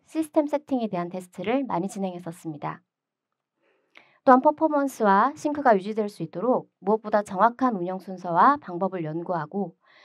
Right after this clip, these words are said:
돌발 상황에 대응할 수 있도록 파이프라인을 구축하는 것이 목표였습니다. 결과로 최적의 운영 가이드라인을 제작하고 초기 세팅 때 소요되는 시간과 실수를 줄일 수 있도록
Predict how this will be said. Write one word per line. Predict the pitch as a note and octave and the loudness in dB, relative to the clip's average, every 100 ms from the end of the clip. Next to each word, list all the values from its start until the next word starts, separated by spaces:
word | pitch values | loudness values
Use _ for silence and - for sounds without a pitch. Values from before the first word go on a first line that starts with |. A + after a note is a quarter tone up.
| - - _ - | -20 -20 _ 2
돌발 | A3+ B3 D4 | 6 8 6
상황에 | D#4 G3 F#3+ | 4 2 0
대응할 | F#3 G3+ A3 A3+ | 2 2 2 0
수 | A#3 | -2
있도록 | G3+ F#3 G3 A#3+ A#3+ | -10 -6 0 0 0
파이프라인을 | D4+ D4+ D4 B3+ A#3 G#3+ | -4 0 0 2 0 -6
구축하는 | G3 - A#3 G#3 F#3 | -10 -10 -4 -4 -2
것이 | D#3+ D#3 A#3+ | -6 -6 -8
목표였습니다. | F3+ G3+ G#3 F#3 E3 D3 D3+ D#3 _ _ _ _ _ _ _ _ _ _ | -8 -4 -4 -2 -10 -8 -10 -12 _ _ _ _ _ _ _ _ _ _
결과로 | - F#3 G#3 F#3 A3 D4+ - _ _ _ | 0 4 4 4 -2 -4 -8 _ _ _
최적의 | - D#4 D4+ D4 | -4 2 6 6
운영 | A#3 F#3+ A#3+ | 6 4 2
가이드라인을 | B3 A3+ A3 G3 E3+ F3 E3+ | 2 0 0 -2 -2 -4 -10
제작하고 | F3 F#3 F3 - G#3+ G#3 F3 _ _ _ _ | -8 -10 -10 -8 -2 -2 -4 _ _ _ _
초기 | D#4 D4+ | -2 -2
세팅 | D4 D#4 - D4 C#4 | 0 0 0 -6 0
때 | C4 C4 | 0 0
소요되는 | C4 C#4+ C4 A3 A3 | -2 -4 0 -2 -2
시간과 | - A#3+ A#3+ A#3 A3 | -6 -4 -4 0 -2
실수를 | A3+ C4+ - B3 A3 | 0 -6 -6 -8 -8
줄일 | - G3+ | -4 -6
수 | G#3+ G3 | -6 -10
있도록 | F3+ E3 A3 D4+ | -6 0 0 0